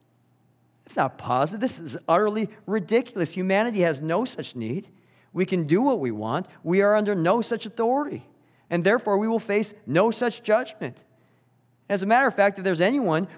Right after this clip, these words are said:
who needs to be judged, it is God, if he's even out there. We don't answer to him. He must answer to us. Let humanity do what we want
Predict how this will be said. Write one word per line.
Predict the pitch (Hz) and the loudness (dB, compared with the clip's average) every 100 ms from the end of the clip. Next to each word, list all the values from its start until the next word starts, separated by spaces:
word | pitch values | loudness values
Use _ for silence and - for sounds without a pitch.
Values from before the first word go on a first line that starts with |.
| - | -4
who | 196 | 0
needs | 180 233 196 | 2 2 0
to | - 190 - - | -4 -4 -6 -2
be | 156 254 | 2 2
judged, | 175 139 131 170 - - | 2 2 2 -2 -16 0
it | 208 226 | 2 2
is | 156 | -2
God, | 131 175 247 202 - | 2 4 4 2 0
if | 190 202 | -2 0
he's | 220 | 0
even | 208 208 | 0 2
out | 208 262 254 | 4 2 -2
there. | 247 190 - - _ _ _ - | -4 -4 -4 -16 _ _ _ -4
We | 160 | 2
don't | 285 320 | 2 4
answer | 165 135 - | 2 0 -6
to | 104 | -10
him. | 107 139 190 254 254 _ _ _ _ | -4 -2 -2 -6 -10 _ _ _ _
He | - 254 | 0 2
must | 262 156 - - - | 4 2 -2 -16 0
answer | 160 175 165 180 | 2 2 0 0
to | 185 | 4
us. | 214 277 - - - | 4 2 -4 -12 -6
Let | 135 220 269 | 2 2 2
humanity | 269 247 226 247 247 208 | -2 2 2 0 -2 -2
do | 247 | -2
what | 262 | 0
we | 262 | -2
want | 262 285 466 170 135 | -2 -2 -2 -6 -6